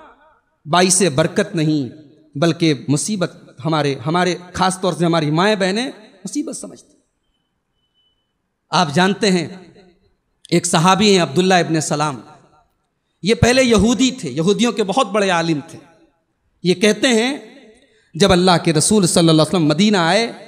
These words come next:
اور مدینہ کے انصاری صحابہ اپنے نبی کا دیدار کرنے کے لیے دوڑ پڑے تو میں بھی پیچھے پیچھے گیا کہ میں دیکھوں کہ محمد صلی اللہ علیہ وسلم کیسے ہیں، دکھنے میں کیسے ہیں، لک وائز کیسے ہیں، چہرہ کیسا ہے۔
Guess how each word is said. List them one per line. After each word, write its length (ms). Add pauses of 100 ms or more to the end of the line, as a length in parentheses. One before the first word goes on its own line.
(500)
اور 120
مدینہ 320 (120)
کے 100
انصاری 440
صحابہ 480 (260)
اپنے 260
نبی 260
کا 200
دیدار 300 (100)
کرنے 240
کے 140
لیے 140
دوڑ 240
پڑے 240 (640)
تو 80
میں 160
بھی 120
پیچھے 300
پیچھے 300
گیا 180
کہ 120
میں 100
دیکھوں 420
کہ 260 (880)
محمد 320
صلی 240
اللہ 20
علیہ 280
وسلم 140
کیسے 360
ہیں، 100
دکھنے 340
میں 100
کیسے 300
ہیں، 60
لک 240
وائز 280
کیسے 240
ہیں، 80
چہرہ 240
کیسا 320
ہے۔ 100